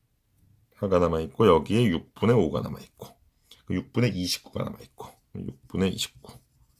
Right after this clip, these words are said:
육분의 이십구 남아있고, 그 다음에 이제 떨거-, 떨거지가 아니라 요거.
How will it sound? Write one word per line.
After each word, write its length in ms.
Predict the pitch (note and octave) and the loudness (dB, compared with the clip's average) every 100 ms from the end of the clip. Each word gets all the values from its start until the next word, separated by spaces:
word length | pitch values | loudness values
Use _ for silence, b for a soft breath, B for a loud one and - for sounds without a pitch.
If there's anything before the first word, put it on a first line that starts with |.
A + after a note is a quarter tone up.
| _ _ _ - | _ _ _ -20
육분의 240 | - F2+ D#2 | -10 -6 -6
이십구 180 | - | -6
남아있고, 680 | C#2+ C2 B1+ - - A#2+ D3+ | -8 -8 -10 -12 0 2 4
그 100 | C3 | 2
다음에 260 | F2+ E2 D#2+ | 0 0 -4
이제 120 | F2+ | -2
떨거-, 500 | G#2+ G2+ G2+ F#2+ - - | 2 4 4 0 -2 2
떨거지가 360 | A#2 G2+ E2+ | 4 6 2
아니라 180 | C#2 - | -4 -6
요거. 300 | E2+ D2 - | -6 -8 -12